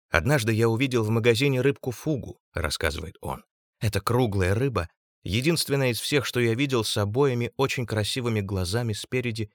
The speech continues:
как у человека». Он начал увлекаться разведением рыб. После ареста он с грустью вспоминал эту последнюю попытку заняться чем-то обычным, нормальным, безобидным.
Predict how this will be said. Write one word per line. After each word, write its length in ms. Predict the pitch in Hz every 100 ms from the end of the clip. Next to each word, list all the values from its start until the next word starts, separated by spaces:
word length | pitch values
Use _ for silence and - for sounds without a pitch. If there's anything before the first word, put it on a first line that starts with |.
| _
как 220 | - 90
у 40 | 92
человека». 640 | - 80 80 76 - - _ _ _ _ _ _ _ _ -
Он 240 | 104 160
начал 360 | 165 180 196 180
увлекаться 560 | 170 135 127 156 - 180
разведением 680 | 147 143 110 107 104 104
рыб. 320 | 87 76 - - _ _ _ -
После 320 | 104 - 90
ареста 400 | 98 139 117 92
он 120 | 95
с 60 | 87
грустью 340 | 120 143 127
вспоминал 460 | 107 - 110 127 143
эту 240 | 135 120
последнюю 540 | 120 110 135 147 131 117
попытку 580 | 110 147 147 - 113 - _ -
заняться 520 | 78 98 165 - 135
чем-то 360 | - 147 127 110
обычным, 520 | 104 151 - 87 82
нормальным, 680 | 85 85 107 139 104 78 -
безобидным. 720 | 92 101 92 87 139 104 95